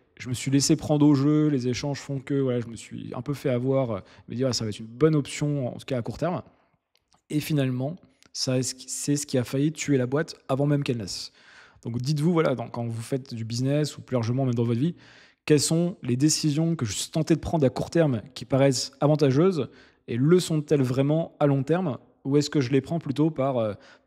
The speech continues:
paresse ou, euh, voilà, euh, manque d'ambition, que sais-je. Un peu enfantine dans cette, euh, dans cette histoire. Et en même temps, ça m'a énormément drivé.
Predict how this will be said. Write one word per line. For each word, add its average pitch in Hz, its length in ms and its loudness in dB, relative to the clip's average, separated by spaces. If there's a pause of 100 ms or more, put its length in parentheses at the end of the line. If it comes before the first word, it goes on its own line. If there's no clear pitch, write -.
paresse 143 680 2
ou, 135 240 0
euh, 117 60 0
voilà, 113 320 -4
euh, - 220 -10
manque 139 280 -2
d'ambition, 135 500 0
que 127 80 -4
sais-je. 95 280 -10 (100)
Un 123 100 -6
peu 147 140 -2
enfantine 127 560 0
dans 127 260 -2
cette, 123 380 -2
euh, 98 180 -4
dans 101 80 -6
cette - 140 -8
histoire. 170 380 0 (440)
Et - 80 -6
en 139 80 4
même 135 160 6
temps, 190 260 2
ça - 160 0
m'a 120 220 0
énormément 160 420 6
drivé. 143 720 4